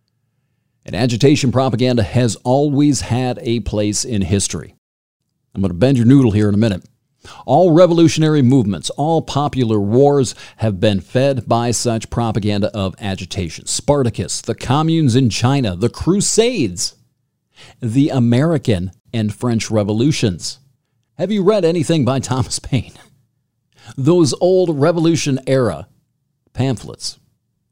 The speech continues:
Just go read a few paragraphs of them, maybe a few pages. Those are perfect examples of how agitation propaganda was used against the British in our own revolution. We don't see it that way. Oops.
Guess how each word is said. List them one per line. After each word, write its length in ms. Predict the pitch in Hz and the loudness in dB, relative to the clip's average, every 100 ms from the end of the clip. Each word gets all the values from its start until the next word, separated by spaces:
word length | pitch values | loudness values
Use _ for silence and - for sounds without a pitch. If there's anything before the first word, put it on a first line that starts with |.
| _ _ _ | _ _ _
Just 240 | 285 - | -8 2
go 160 | 269 247 | 4 4
read 180 | 233 | 4
a 40 | 196 | 0
few 180 | - 185 | 2 2
paragraphs 640 | 139 165 123 120 95 - | 4 4 4 2 0 -4
of 140 | 98 | -6
them, 80 | 85 | -2
maybe 220 | 110 185 | -2 2
a 40 | 160 | 0
few 180 | - 151 | 0 -2
pages. 640 | - 123 117 92 - - _ _ _ _ _ _ _ _ _ _ _ | 2 2 2 -2 -12 -16 _ _ _ _ _ _ _ _ _ _ _
Those 220 | - 120 | -4 0
are 60 | 120 | 0
perfect 320 | 139 190 180 | 2 2 2
examples 640 | 156 117 160 147 101 - _ _ | -4 0 0 0 -4 -8 _ _
of 100 | 117 | 0
how 220 | 123 123 | 2 2
agitation 840 | 117 147 165 202 147 170 - 170 | 2 0 0 2 4 4 4 2
propaganda 760 | 127 113 120 175 151 151 131 127 | 2 -2 -2 -2 0 0 2 2
was 380 | 110 123 147 113 | 2 2 2 2
used 360 | 123 143 139 | 4 4 4
against 320 | 151 139 131 - | -2 -2 -4 -2
the 80 | |
British 400 | 107 117 110 107 - | 2 4 2 0 -2
in 160 | 123 | -4
our 240 | 120 117 120 | -2 -4 -4
own 280 | 127 113 110 | -2 -2 0
revolution. 640 | 107 110 113 127 - 98 | 0 0 2 2 0 -2
We 140 | 117 254 | -2 4
don't 180 | 143 | 4
see 220 | - - 285 | 4 0 0
it 100 | - | 0
that 220 | 101 - | -2 -4
way. 240 | 87 120 147 | -2 -2 0
Oops. 200 | 117 - | -4 -8